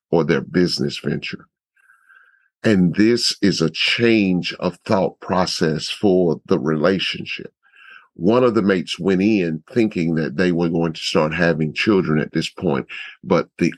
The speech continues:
other one has decided because they've had a change of life directions that they want to do something different. All I'm saying is this will create a huge divide in the relationship,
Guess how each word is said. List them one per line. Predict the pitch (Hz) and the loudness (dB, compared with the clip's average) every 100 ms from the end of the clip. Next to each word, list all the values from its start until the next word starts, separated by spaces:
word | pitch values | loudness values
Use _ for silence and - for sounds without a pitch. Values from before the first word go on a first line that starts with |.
| - | 0
other | 127 127 104 | 2 4 2
one | 82 80 | 2 0
has | 82 80 78 | 0 -2 -2
decided | - - - - 117 107 78 60 | -2 -2 0 0 2 2 0 -4
because | 78 - 92 - | -8 -4 -4 -2
they've | 78 76 | -2 -2
had | - 78 | -2 -2
a | 67 | -2
change | - - 107 101 101 101 | -4 -4 2 2 2 0
of | 95 | -2
life | - 82 104 110 | -2 0 0 0
directions | - 78 64 57 - - - - - - - | 0 0 0 -4 -8 -10 -10 -14 -14 -16 -4
that | 95 82 | -2 0
they | 90 | 0
want | 78 85 95 87 | 2 2 2 0
to | - | -8
do | - 80 | -4 -4
something | - - 80 - 82 82 | -2 0 0 -2 -6 -4
different. | - 82 - - _ - _ _ _ _ - - - _ _ - | -2 -2 -4 -16 _ -20 _ _ _ _ -20 -20 -20 _ _ 2
All | 110 127 135 | 4 4 2
I'm | 120 | 0
saying | 120 - 110 80 71 82 - - | 0 0 2 2 0 -6 -10 -6
is | 85 76 78 | -4 -4 -8
this | - 104 110 - 92 | 0 2 2 -2 0
will | 90 | 0
create | - 98 87 78 | 0 -2 0 2
a | - 76 - - | 0 -8 -14 -2
huge | 123 120 110 - | 2 2 2 -2
divide | - 110 80 95 82 78 73 | 0 0 0 0 -2 -4 -4
in | 78 | -2
the | 71 | -4
relationship, | 64 78 71 - - - - - | -2 0 0 -4 -8 -8 -6 -8